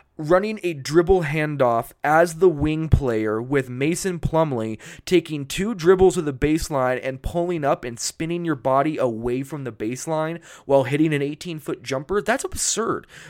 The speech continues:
Players his size do not do that. Players who are as dominant as he can be defensively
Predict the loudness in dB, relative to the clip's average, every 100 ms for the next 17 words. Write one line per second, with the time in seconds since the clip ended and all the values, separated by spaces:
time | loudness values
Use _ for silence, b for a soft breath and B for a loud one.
0 | B 0 2 2 0 -2 -2 0 2 0
1 | -4 -10 -4 -4 4 4 4 0 -4 -4
2 | -4 -6 -10 -10 -16 B B -6 0 2
3 | 2 -2 -2 -2 0 -2 -2 0 2 2
4 | 0 0 0 -2 -4 -4 -8 -10 -8 -10
5 | -8 -6 -6 -8 -10 -6 -6 -2 -2 0
6 | -2